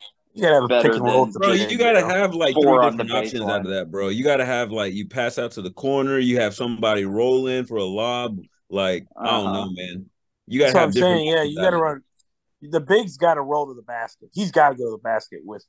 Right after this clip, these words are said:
Speaker 1: the guard. I mean, you gotta have some kind of help there at least,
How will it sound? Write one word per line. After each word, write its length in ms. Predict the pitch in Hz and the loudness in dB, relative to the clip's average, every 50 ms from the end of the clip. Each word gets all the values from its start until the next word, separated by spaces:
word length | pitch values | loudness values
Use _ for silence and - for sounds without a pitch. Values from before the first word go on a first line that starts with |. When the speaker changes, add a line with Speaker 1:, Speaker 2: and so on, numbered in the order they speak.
| _ _ | _ _
Speaker 1:
the 60 | - 101 | -16 -12
guard. 200 | 85 104 90 - - - | -8 -8 -8 -6 -4 -4
I 60 | 113 | -4
mean, 240 | 110 110 113 98 - _ - | -4 -4 -8 -10 -14 _ -10
you 260 | 131 139 139 135 135 | -8 -6 -6 -4 0
gotta 220 | 135 160 160 151 135 | 2 4 4 6 6
have 180 | 139 135 123 - | 6 4 2 0
some 260 | - - 147 135 127 | -2 -2 -2 -2 -2
kind 260 | - - 127 110 107 | -4 -8 -6 -6 -6
of 160 | 104 101 98 - - - - _ _ _ _ _ _ _ _ _ _ _ _ | -6 -10 -12 -16 -20 -20 -20 _ _ _ _ _ _ _ _ _ _ _ _
help 340 | - - 160 156 131 - - _ - | 0 2 4 4 4 2 -2 _ -12
there 360 | 127 113 110 107 110 113 - _ _ _ _ - | -10 -8 -8 -8 -10 -10 -14 _ _ _ _ -14
at 200 | 123 120 - 117 | -12 -12 -8 -4
least, 460 | 127 135 123 104 90 - - - | -4 -4 -4 -4 -6 -12 -14 -16